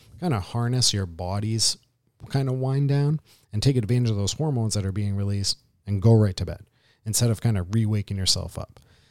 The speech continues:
The other one is if you find yourself being one of those people where you're like, "Yep, that's me. My mind is always racing."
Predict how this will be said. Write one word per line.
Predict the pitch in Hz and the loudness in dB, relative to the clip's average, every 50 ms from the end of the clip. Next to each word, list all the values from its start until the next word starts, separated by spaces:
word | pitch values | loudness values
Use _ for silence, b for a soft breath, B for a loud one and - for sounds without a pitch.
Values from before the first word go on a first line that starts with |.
| b b b b - | b b b b 0
The | 135 151 | 2 2
other | 175 180 185 180 | 4 4 4 2
one | 156 143 135 127 127 | 4 4 4 4 4
is | 117 110 107 101 - - - | 4 2 2 0 -2 -2 -2
if | 127 156 | 0 2
you | 214 214 | 2 0
find | - - 113 113 127 143 | 0 0 0 2 2 2
yourself | 139 131 - - 123 117 110 - | 2 2 2 2 2 0 0 -2
being | - 117 117 113 | -2 -2 0 0
one | 113 117 117 | 0 0 0
of | 107 | 0
those | 104 101 - - | 0 -2 -2 -2
people | - 113 110 - - 113 113 104 | -2 -6 -6 -4 -4 -4 -2 -2
where | 101 101 | -2 -4
you're | 98 95 | -4 -4
like, | 90 82 80 - | -6 -8 -10 -8
"Yep, | 104 110 104 92 - - 95 | -6 -6 -6 -6 -8 -10 -6
that's | 110 117 117 - - | -4 -4 -2 -2 -2
me. | 117 113 101 95 | -2 -2 -2 -4
My | 92 95 92 92 | -6 -6 -6 -6
mind | 92 95 95 95 98 107 107 110 113 117 | -6 -6 -6 -4 -4 -4 -2 -2 -2 -4
is | 107 - | -6 -6
always | - 98 101 104 101 98 95 85 | -8 -8 -8 -6 -6 -6 -8 -10
racing." | 85 87 87 87 90 95 - - 131 139 143 147 139 | -12 -18 -20 -20 -16 -8 -6 -4 -2 -2 -2 -4 -4